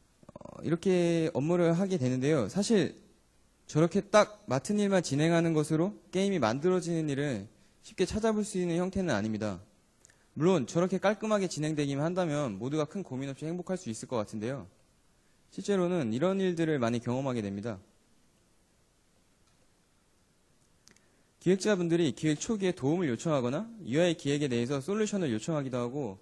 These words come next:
어떤 문제를 들고 오기도 하는데요. 이런 과정이 발생하는 것은, 어, 너무 당연한 일인 것 같습니다. 프로젝트 내 모든 기획자들이 유아이나 유엑스 전문 기획 인력도 아니고 프로젝트 내에서 유아이나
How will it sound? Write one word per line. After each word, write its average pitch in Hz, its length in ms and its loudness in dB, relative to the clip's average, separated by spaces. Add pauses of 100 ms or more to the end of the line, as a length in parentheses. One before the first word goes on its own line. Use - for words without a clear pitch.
(380)
어떤 165 240 0
문제를 170 340 2
들고 143 300 0
오기도 131 180 2
하는데요. 127 440 -2 (1300)
이런 175 180 2
과정이 160 320 2
발생하는 170 460 0
것은, 143 400 -6 (400)
어, 139 80 0
너무 147 240 4
당연한 156 360 -2
일인 147 160 -4
것 123 100 -2
같습니다. 95 420 -8 (840)
프로젝트 214 360 -2
내 131 300 -2
모든 135 320 -4
기획자들이 147 680 -4
유아이나 139 540 -4
유엑스 135 240 -6
전문 131 220 -6
기획 143 240 -6
인력도 151 320 -4
아니고 110 420 -6 (800)
프로젝트 202 300 -2
내에서 139 560 -2
유아이나 139 440 0